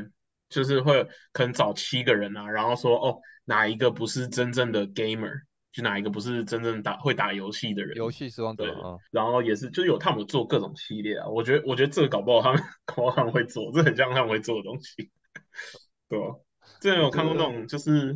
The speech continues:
Speaker 1: YouTube，YouTube 影片是那种什么，反正就是一群黑人嘛，然后他们就是邀请了七个人来，然后就是那七个人都就是全身包着，然后就是在那边被他们访问，
Speaker 2: 哦，
Speaker 1: 回答问题。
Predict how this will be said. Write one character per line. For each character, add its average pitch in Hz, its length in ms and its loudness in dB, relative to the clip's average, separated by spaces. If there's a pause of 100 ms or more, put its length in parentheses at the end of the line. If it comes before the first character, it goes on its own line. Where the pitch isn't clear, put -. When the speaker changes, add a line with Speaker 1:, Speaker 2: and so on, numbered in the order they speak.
Speaker 1:
YouTube，YouTube 147 920 4
影 117 80 0
片 127 40 2 (100)
是 151 80 4
那 151 100 6
种 120 140 0
什 117 80 -6
么， 107 240 -4 (360)
反 131 120 6
正 156 100 8
就 160 60 8
是 160 40 4
一 165 40 2
群 135 180 0
黑 131 120 4
人 123 180 8
嘛， 104 140 -6
然 107 80 -2
后 120 60 2
他 139 60 2
们 139 120 0
就 139 80 2
是 139 180 2 (280)
邀 139 180 10
请 135 180 0
了 110 260 2
七 - 320 -4
个 123 100 6
人 101 240 4
来， 90 220 -8
然 107 200 -2
后 117 80 4
就 120 100 -2
是 127 60 -2
那 135 100 -2
七 135 220 -2
个 120 80 6
人 104 160 2
都 117 300 4 (260)
就 131 140 -4
是 127 160 -2 (200)
全 110 220 -4
身 120 240 0
包 110 220 6
着， 107 260 -4
然 107 160 -2
后 113 100 4
就 117 120 -2
是 120 200 -2 (240)
在 131 140 6
那 120 60 2
边 123 400 -2
被 127 100 6
他 123 120 4
们 117 100 0
访 101 200 0
问， 147 80 8
Speaker 2:
哦， 226 180 12
Speaker 1:
回 110 100 4
答 110 160 4
问 226 180 8
题。 - 240 -10